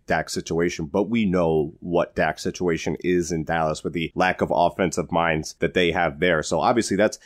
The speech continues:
that brings a little more context to the situation. I don't care about context in this situation. I don't care about context and rankings 'cause I think rankings are stupid, but I did have fun with this one, so I did wanna talk about it. And I thought it was a good segue to lead into the eye on the enemy segment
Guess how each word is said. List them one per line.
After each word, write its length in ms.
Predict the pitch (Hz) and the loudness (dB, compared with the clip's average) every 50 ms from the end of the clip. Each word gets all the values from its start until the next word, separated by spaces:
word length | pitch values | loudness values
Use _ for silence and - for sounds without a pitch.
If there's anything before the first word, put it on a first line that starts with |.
| - - - - | -20 -20 -4 0
that 140 | - 147 131 | 2 4 4
brings 180 | 147 123 104 | 4 4 4
a 40 | 104 | 4
little 160 | 101 104 104 | 4 4 4
more 160 | 98 98 92 90 | 4 4 2 2
context 520 | - - 95 95 92 - 95 87 - - | 2 2 2 2 2 2 0 0 0 0
to 60 | 98 | -4
the 40 | 90 | -4
situation. 560 | - - 98 - - 90 87 87 - - 85 | -2 -2 -4 -2 0 2 2 2 2 2 2
I 60 | 95 | 2
don't 120 | 117 107 - | 2 2 2
care 120 | - 95 | 0 2
about 180 | 85 82 80 - | 2 2 0 0
context 520 | - 90 87 85 - 90 80 78 - - | 0 0 0 0 0 -2 -2 -2 -2 -4
in 60 | 87 | -4
this 120 | 82 78 - | -4 -4 -4
situation. 500 | 87 - - 85 80 76 73 - 82 80 | -8 -6 -4 -2 -2 -2 -2 -2 -4 -4
I 40 | 80 | -4
don't 100 | 76 - | -4 -4
care 80 | 87 | -2
about 160 | 80 73 69 | -2 -2 -2
context 400 | - 85 80 76 - 82 76 - | -2 -4 -4 -2 -4 -6 -6 -4
and 80 | 78 76 | -4 -2
rankings 320 | 82 87 85 - 80 78 - | -2 -2 -2 -4 -8 -10 -10
'cause 140 | - 76 90 | -8 -8 -6
I 40 | 82 | -4
think 180 | - 87 - | -4 -6 -2
rankings 420 | - 90 82 - - 82 78 - - | 0 -2 -2 -2 -4 -10 -12 -8 -10
are 80 | 71 | -10
stupid, 400 | - - - 104 101 - 95 82 | -10 -4 -2 -2 -2 0 -2 -2
but 120 | - 85 78 | 0 0 0
I 80 | 76 | 0
did 220 | 73 - 92 87 78 | -2 0 -2 0 0
have 240 | 82 90 80 - - | 0 -2 -4 -2 -2
fun 200 | - 87 82 80 | -2 0 0 0
with 120 | 78 73 | -2 0
this 220 | - 85 82 - | 0 0 0 0
one, 160 | - 82 78 73 | -2 -4 -4 -2
so 160 | - 90 80 | -2 -2 -2
I 40 | 73 | 0
did 200 | - 104 95 85 | 0 -2 0 0
wanna 160 | 87 82 76 | 0 -2 -2
talk 260 | - - 107 101 - | 0 0 0 0 0
about 240 | 90 80 82 80 80 | 0 0 0 0 0
it. 100 | 78 - - | 0 0 0
And 100 | 92 90 | 2 2
I 80 | 87 87 | 2 2
thought 180 | 147 160 170 | 2 2 4
it 40 | 147 | 4
was 140 | 117 101 104 | 2 2 0
a 40 | 87 | -2
good 140 | 101 90 | -2 -2
segue 540 | - - - 135 120 95 95 87 76 76 85 - - - - - _ _ _ | -2 0 2 2 2 2 0 0 0 0 -2 -4 -8 -20 -20 -20 _ _ _
to 120 | - - 107 | -2 0 2
lead 260 | 95 104 113 113 113 | 2 4 4 6 6
into 720 | 113 110 104 104 104 - - 113 107 101 95 101 101 107 - _ - | 6 6 4 2 0 -2 -2 0 2 2 2 0 -4 -6 -10 _ 2
the 200 | 87 117 107 - | 4 4 4 4
eye 460 | - 98 98 95 98 95 98 107 110 - _ _ _ _ - | 4 4 4 4 4 2 0 -2 -4 -6 _ _ _ _ 4
on 300 | 98 101 101 104 101 98 | 4 6 6 6 6 6
the 180 | 107 113 - | 4 4 4
enemy 340 | 92 90 85 85 82 87 90 | 2 2 2 2 2 2 0
segment 520 | - - - 82 78 69 78 78 80 76 | 0 0 0 0 0 2 0 0 0 0